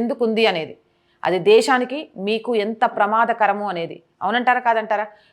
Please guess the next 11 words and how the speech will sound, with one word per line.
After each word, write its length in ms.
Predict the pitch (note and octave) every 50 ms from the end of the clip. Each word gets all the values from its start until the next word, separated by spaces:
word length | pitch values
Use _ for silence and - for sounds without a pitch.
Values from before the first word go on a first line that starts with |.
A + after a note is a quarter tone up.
| _ -
కామెంట్ 240 | C4 C#4+ E4 C#4+ E4+
సెక్షన్లో 240 | E4 - D4+ C#4 B3+
పెట్టేయండి. 340 | A#3 A3 A3+ G#3 G3+ G3+ A3 - _ _ _ - A#3 B3+
more 140 | D#4 F#4+ G#4
videos 220 | G4 F#4 F#4 F4+ F4+ F#4
కోసం 160 | - - D#4+ D#4+
మన 80 | D4 C4+ D4
ఛానల్ 200 | C4+ C#4 C#4 C4+ C4
వెంటనే 240 | B3 A3+ B3 D#4+ F4 -
సబ్స్క్రైబ్ 400 | A#3 G#3 - - A3 G3+ F#3+ - -
చేయండి. 240 | F3+ D#3 D3+ -